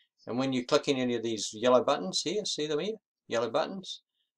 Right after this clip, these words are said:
Any of these yellow buttons, you'll be taken to, uh, you know, click here to secure your copy of, uh, Lucky Number One, Luck Number One and your bonuses, and you'll be taken to the sales page where you can pick up a cop-, uh, uh,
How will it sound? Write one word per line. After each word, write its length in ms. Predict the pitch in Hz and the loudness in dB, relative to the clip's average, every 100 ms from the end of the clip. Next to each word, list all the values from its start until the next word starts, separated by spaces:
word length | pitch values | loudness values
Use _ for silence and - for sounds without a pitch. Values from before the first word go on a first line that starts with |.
| - | 2
Any 140 | 139 | 4
of 80 | 139 | 6
these 200 | 139 123 | 4 2
yellow 220 | 135 131 | 2 4
buttons, 400 | 123 175 185 - | 2 0 -2 -6
you'll 120 | 113 | -6
be 100 | 104 | -10
taken 360 | 107 131 127 123 | 0 2 2 -2
to, 200 | 120 117 110 _ _ _ _ | -4 -4 -6 _ _ _ _
uh, 360 | 113 113 107 101 - _ _ - | -2 0 0 -2 -8 _ _ -8
you 100 | 117 | -2
know, 260 | 113 131 139 _ _ | -2 -2 -8 _ _
click 140 | - 139 | -6 -2
here 180 | 135 | -2
to 80 | 123 | -2
secure 380 | 113 123 - 127 | -4 -4 -2 -2
your 200 | 117 113 | 0 0
copy 400 | - 127 - 110 | 4 2 2 -4
of, 320 | 107 107 107 - _ _ _ - | 2 4 2 -2 _ _ _ -4
uh, 360 | 107 101 95 101 98 _ _ - | -2 0 -2 -6 -14 _ _ -2
Lucky 260 | 117 - | -2 -2
Number 260 | 117 113 113 | -2 2 4
One, 240 | 135 - | 6 4
Luck 220 | 123 127 - | 4 4 4
Number 240 | 127 113 | -2 4
One 260 | 113 147 147 | 6 6 4
and 180 | 131 113 | 0 -2
your 140 | 110 | -2
bonuses, 680 | 117 139 139 - 156 - - - _ _ | 2 2 2 2 2 2 -4 -14 _ _
and 180 | 113 113 | -4 -2
you'll 100 | 110 | -2
be 80 | 107 | -2
taken 320 | 135 127 123 | 0 0 0
to 160 | 120 117 | -6 -4
the 80 | 101 | 0
sales 340 | - 135 131 - | 6 6 4 2
page 260 | 135 - | 2 2
where 120 | 117 | -4
you 180 | 110 107 | -4 -6
can 120 | 101 | -12
pick 200 | 101 127 | -8 -4
up 100 | 113 110 | -4 -4
a 40 | |
cop-, 280 | - 117 - _ - _ - | 2 2 0 _ -20 _ -8
uh, 20 | |
uh, 640 | 110 104 104 - 107 104 98 | -4 -2 -2 -2 -2 -2 -2